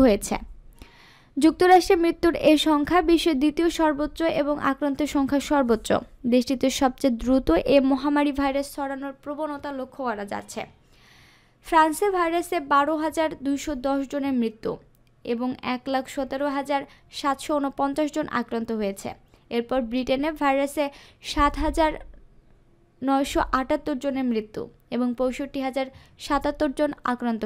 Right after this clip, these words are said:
হয়েছে। চীনে ভাইরাসে মৃতের সংখ্যা বেড়ে তিন হাজার তিনশো পঁয়ত্রিশ জন এবং আক্রান্তের সংখ্যা একাশি হাজার আটশো পঁয়ষট্টি জনে দাঁড়িয়েছে। দেশটিতে সাতাত্তর হাজার তিনশো সত্তর জন সুস্থ হয়ে উঠেছে। নতুন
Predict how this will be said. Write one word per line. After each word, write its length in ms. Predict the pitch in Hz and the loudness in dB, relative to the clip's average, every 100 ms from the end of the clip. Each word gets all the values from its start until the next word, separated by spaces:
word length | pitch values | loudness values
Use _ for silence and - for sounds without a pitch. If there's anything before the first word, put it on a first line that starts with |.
| 214 | -4
হয়েছে। 260 | 196 - - - _ _ _ _ _ - | -4 -6 -10 -12 _ _ _ _ _ -8
চীনে 260 | 330 320 370 | -4 -2 -2
ভাইরাসে 360 | 349 320 330 339 302 | 0 0 -2 -2 -4
মৃতের 280 | 294 302 294 | -4 -4 -4
সংখ্যা 280 | 320 294 302 262 | -6 -4 -2 0
বেড়ে 200 | 277 339 - | 0 -2 -4
তিন 140 | 311 294 | -4 -2
হাজার 220 | 294 311 302 | -4 -4 -6
তিনশো 280 | 302 285 302 285 | -6 -8 -8 -6
পঁয়ত্রিশ 380 | 277 269 254 233 214 | -6 -6 -6 -6 -6
জন 140 | 208 214 _ _ _ _ _ - | -10 -10 _ _ _ _ _ -8
এবং 240 | 294 302 370 370 294 | -4 -2 -2 0 -2
আক্রান্তের 440 | 294 311 302 320 - | 0 -2 0 -2 -2
সংখ্যা 320 | 302 277 339 - 294 | -2 -2 -4 -2 -2
একাশি 300 | 320 311 320 311 | 0 -2 -2 -2
হাজার 200 | 311 302 269 | -4 -4 -6
আটশো 220 | 269 - 302 | -6 -8 0
পঁয়ষট্টি 400 | 294 285 311 320 262 | 0 0 -6 -6 -4
জনে 180 | 247 240 220 | -2 -2 -2
দাঁড়িয়েছে। 420 | 214 214 214 220 - _ - | -2 -2 -4 -10 -12 _ -6
দেশটিতে 400 | 254 233 269 240 330 - - - - | -6 -6 -8 -4 -6 -6 -20 -16 -4
সাতাত্তর 520 | 294 285 311 311 320 | -4 -2 -6 -4 -4
হাজার 220 | 302 302 320 | -4 -4 -6
তিনশো 260 | 302 277 285 - | -6 -8 -10 -8
সত্তর 320 | 302 311 294 254 | -6 -4 -6 -4
জন 100 | 254 - | -8 -6
সুস্থ 220 | 220 - 269 | -10 -6 -4
হয়ে 160 | 233 208 | -2 -4
উঠেছে। 300 | 208 208 - - _ _ _ _ _ _ _ _ _ _ _ _ _ _ - _ _ _ _ _ _ - | -6 -8 -12 -14 _ _ _ _ _ _ _ _ _ _ _ _ _ _ -20 _ _ _ _ _ _ -6
নতুন 340 | 302 320 349 | 0 0 0